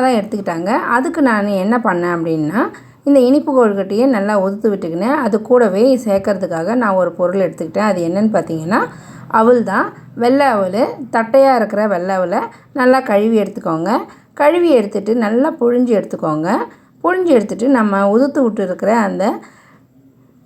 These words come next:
வெள்ளை கொழுக்கட்டையை, அதாவது இனிப்பு கொழுக்கட்டையில இதை கலந்துக்கோங்க. உங்களால உ-, இந்த மாதிரி உதுத்து விட முடியல அப்படின்னா நீங்க மிக்சியில போட்டு ஒரு ஓட்டு ஓட்டிக்கலாம்.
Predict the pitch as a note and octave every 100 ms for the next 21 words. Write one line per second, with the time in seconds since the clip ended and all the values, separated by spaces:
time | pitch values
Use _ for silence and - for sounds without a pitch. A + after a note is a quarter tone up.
0 | - - - - - A#3+ B3 C#4+ C#4 A3+
1 | G3 F#3+ F#3+ F#3+ F#3 G#3+ B3 B3+ C4 C4+
2 | A3 F#3+ F3+ E3+ E3 E3+ A#3 G4+ - A#3
3 | G#3 C4 A#3 F#3 F#3+ F#3+ E3 D#3 G3 G4+
4 | - - _ - D4+ D4+ D4 D#4+ D4+ C4+
5 | B3 B3+ C4+ C#4+ A#3+ C4+ B3+ C4 A3 G#3+
6 | G3 G3 G3 G3 F#3 F3 G3 F4 D4 A3+
7 | G3+ G3+ D4 B3+ G3+ G3 A3 F#3+ E3+ F#3+
8 | F#3+ F3 E3+ - F3 A#3+